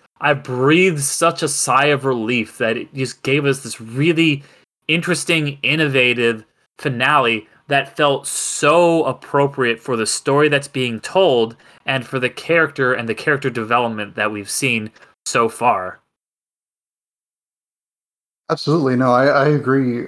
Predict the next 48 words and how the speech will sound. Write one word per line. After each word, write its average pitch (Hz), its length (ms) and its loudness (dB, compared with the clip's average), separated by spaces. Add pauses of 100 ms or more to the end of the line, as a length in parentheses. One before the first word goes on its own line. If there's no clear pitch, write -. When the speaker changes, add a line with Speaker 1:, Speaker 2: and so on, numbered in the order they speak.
Speaker 2:
wholeheartedly. 120 600 0
Like, 113 320 0 (480)
I 170 300 6
was 151 480 4
a - 120 -2
little 135 300 2
worried 127 340 0
because, 127 320 -4
like, 113 260 -6 (380)
like 143 180 -2
you 143 80 -2
said, 143 200 2
I 135 60 6
was 143 120 0
kinda 175 220 0
like, 156 260 0
"Well," 226 460 2 (480)
I, - 220 -2
I 165 40 0
felt 208 220 0
like 214 160 -2
there 196 80 2
was 180 120 -2
just 165 240 -12
too - 220 -2
much 156 380 0
going 139 320 0
on 127 260 -2
in 127 140 -2
her 110 160 -2
personal - 560 -4
life 202 400 0 (540)
for 147 220 4
there 139 260 4
to 143 100 4
be 135 400 0
a 131 120 2
big 127 300 -2
boss 123 320 0
fight - 380 -4
where 131 120 0
I 131 60 4
was 131 220 0
like, 110 180 0 (160)
Speaker 1:
Hmm. 123 200 -10 (460)
Speaker 2:
'cause, 202 200 0
'cause, 185 220 0
like, 175 180 0